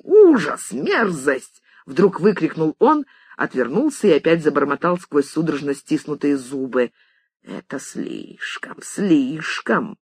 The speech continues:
Он вдруг остановился перед Уэббером, перекошенное лицо его пылало, губы кривились, он визгливо засмеялся и опять несколько раз ткнул Джорджа пальцем в бок.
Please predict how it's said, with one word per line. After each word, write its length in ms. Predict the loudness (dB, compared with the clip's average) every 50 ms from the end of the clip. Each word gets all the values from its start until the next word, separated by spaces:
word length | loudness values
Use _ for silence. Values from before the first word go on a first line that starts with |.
| _ _ _ _ _ _ _ _ _ _ _ _ _ _ _ _
Он 200 | -2 -2 -2 -2
вдруг 380 | -4 -6 -4 -4 -2 -4 -4 -8
остановился 640 | -12 -12 -12 -10 -8 -6 -2 -2 -2 -2 -2 -6 -8
перед 240 | -8 -8 -8 -4 -2
Уэббером, 680 | 0 2 2 2 0 0 0 0 2 2 0 -2 -2 _ _ _ _ _ _ _ _ _ _ _
перекошенное 680 | -2 0 0 2 2 2 2 2 0 -4 -2 0 2 2
лицо 380 | 2 2 -2 -4 -2 2 4 4
его 240 | 6 4 4 2 0
пылало, 500 | 0 -2 0 2 4 4 4 4 4 2
губы 300 | 2 0 0 0 0 -2
кривились, 680 | 0 0 -2 0 0 2 2 2 2 2 0 -4 -12 -20 -20 -20 -12 _
он 200 | 0 2 2 2
визгливо 540 | 4 2 2 0 0 0 2 4 4 6 4
засмеялся 720 | 4 2 0 0 -2 -2 0 2 2 4 2 0 0 2 2
и 40 | 2
опять 340 | 2 2 2 0 0 -2 -2
несколько 480 | -2 -2 -2 -2 -2 -4 -2 -2 -2
раз 200 | -2 -2 -2 -4 -8
ткнул 400 | -14 -12 -6 -2 0 0 0 0
Джорджа 460 | 0 0 2 2 2 2 0 -2 -4 -2
пальцем 480 | -2 0 0 -2 -2 -4 -6 -6 -6
в 120 | -6 -8 -4
бок. 360 | -2 0 0 0 -2 -8